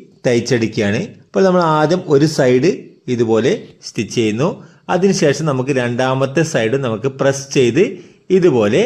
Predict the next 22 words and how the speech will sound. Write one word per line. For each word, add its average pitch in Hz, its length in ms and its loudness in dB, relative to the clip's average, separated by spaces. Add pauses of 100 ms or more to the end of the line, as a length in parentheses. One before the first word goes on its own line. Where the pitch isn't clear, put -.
(400)
സ്റ്റിച്ച് - 300 -6
ചെയ്തെടുക്കുക. 104 440 0 (1800)
കണ്ടോ? - 240 -12
അപ്പോൾ 165 200 -2
നമ്മൾ 156 220 2
ഈ - 100 6
ഒരു 160 180 2
ബെൽറ്റ് 131 320 0
ലൂപ്പ് 123 240 2
നമ്മൾ 113 160 -2 (160)
തയ്ച്ച് 107 340 -2
കഴിഞ്ഞു. 104 280 0 (560)
ഇനി 220 220 2
നമുക്ക് 139 300 0 (680)
ബോഡി 135 340 4
സ്കേർട്ട് 120 260 -2 (120)
യോക്ക് 139 340 0
പാർട്ടാണ് 117 480 -2 (200)
തയ്ക്കേണ്ടത്. 104 500 -4
അപ്പോൾ 156 200 -4
യോക്ക് 147 280 0
പാർട്ടിൻ്റെ 139 300 -2